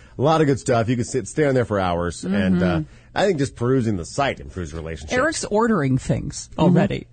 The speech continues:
Speaker 2: <laughs>
Speaker 1: Just looking at the site will
Speaker 2: Yeah.
Speaker 1: improve your relationship.
Speaker 2: That's
Speaker 1: If
Speaker 2: true.
Speaker 1: you, if you shop it together,
Speaker 2: Mm-hmm.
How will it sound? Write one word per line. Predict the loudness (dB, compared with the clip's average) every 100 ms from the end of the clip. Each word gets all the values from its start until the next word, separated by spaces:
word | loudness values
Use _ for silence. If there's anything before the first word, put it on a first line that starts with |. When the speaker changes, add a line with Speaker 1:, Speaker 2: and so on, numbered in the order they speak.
| -6
Speaker 2:
<laughs> | -4 0
Speaker 1:
Just | 0 2
looking | 2 4
at | 2
the | 0
site | 0 0 0 -4 -12 -20 -20 _ -4 2
will | 4 2 2
Speaker 2:
Yeah. | 2
Speaker 1:
improve | 4 4
your | 4
relationship. | 4 2 0 -4 -8 -2
Speaker 2:
That's | -2 -2
Speaker 1:
If | 0
Speaker 2:
true. | 2
Speaker 1:
you, | 4 2
if | 2
you | -2
shop | 0 0 0 -4
it | -4
together, | -4 0 2 2 0 -2 -12 -20 -20 -16 -4
Speaker 2:
Mm-hmm. | 0 2 0